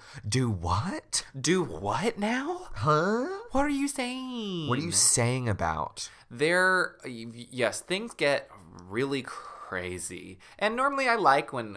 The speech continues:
Speaker 2: Goosebumps books get pretty crazy. And this, to me, feels like it gets to, like, a level of ridiculousness that you can feel like, "And we're done with the original sixty-two, so we're just, here we go, we're just gonna throw it all."
Speaker 1: Yeah,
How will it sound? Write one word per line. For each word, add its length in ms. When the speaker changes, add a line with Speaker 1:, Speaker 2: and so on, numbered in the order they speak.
Speaker 2:
Goosebumps 440
books 280
get 180
pretty 200
crazy. 420
And 160
this, 280
to 160
me, 280
feels 480
like 240
it 80
gets 260
to, 120
like, 160
a 60
level 360
of 120
ridiculousness 880
that 260
you 120
can 160
feel 360
like, 340
"And 340
we're 160
done 240
with 120
the 100
original 220
sixty-two, 680
so 220
we're 140
just, 300
here 180
we 80
go, 220
we're 100
just 120
gonna 120
throw 440
it 60
all." 160
Speaker 1:
Yeah, 160